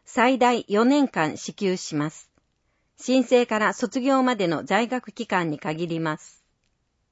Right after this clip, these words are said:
例えば、こんな方、二、結婚アンド出産を機に退職した元保育士のBさん。子育ては一段落したけど、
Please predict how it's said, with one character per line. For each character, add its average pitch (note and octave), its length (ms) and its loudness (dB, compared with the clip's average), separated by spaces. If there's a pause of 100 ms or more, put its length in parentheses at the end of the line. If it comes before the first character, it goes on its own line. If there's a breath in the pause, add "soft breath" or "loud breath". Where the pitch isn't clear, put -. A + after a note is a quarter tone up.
(400)
例 C4+ 360 0
え G#3+ 60 0
ば、 D3+ 220 -4 (160)
こ A3 140 -2
ん B3 80 4
な A#3+ 140 2
方、 G3+ 420 -2 (120)
二、 G3+ 300 -4 (720)
結 A#3+ 240 0
婚 C4 320 0
ア A3 120 0
ン A3+ 80 0
ド A3 140 -2
出 - 180 -4
産 B3+ 420 0
を A#3+ 100 2
機 B3 180 -2
に F#3+ 260 -2
退 A3+ 200 0
職 A3+ 260 -2
し - 140 -10
た - 240 -4 (100)
元 A#3+ 260 -2
保 G#3 140 0
育 B3 220 0
士 - 160 -8
の D3+ 100 -2
B A3+ 240 -2
さ D3+ 200 -4
ん。 - 180 -8 (720)
子 A3 80 -2
育 A#3+ 320 2
て G3+ 160 2
は F3+ 100 2
一 F#3+ 180 -4
段 D4 220 4
落 G3+ 240 0
し - 80 -8
た A#3 160 -4
け F#3+ 140 -2
ど、 E3+ 220 0